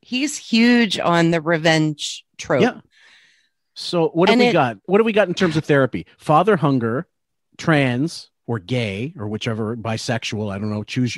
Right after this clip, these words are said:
Speaker 2: choose your fucking, <laughs> choose your gender reassignment surgery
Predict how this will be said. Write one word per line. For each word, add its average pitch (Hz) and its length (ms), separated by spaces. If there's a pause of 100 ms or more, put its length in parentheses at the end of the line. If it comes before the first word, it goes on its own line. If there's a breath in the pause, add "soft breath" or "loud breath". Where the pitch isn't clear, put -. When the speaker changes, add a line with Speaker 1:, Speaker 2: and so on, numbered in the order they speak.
Speaker 2:
choose 147 280
your 120 120
fucking, 110 500 (300 soft breath)
<laughs> - 260
choose - 680
your 170 120
gender 139 360
reassignment 123 640
surgery 110 600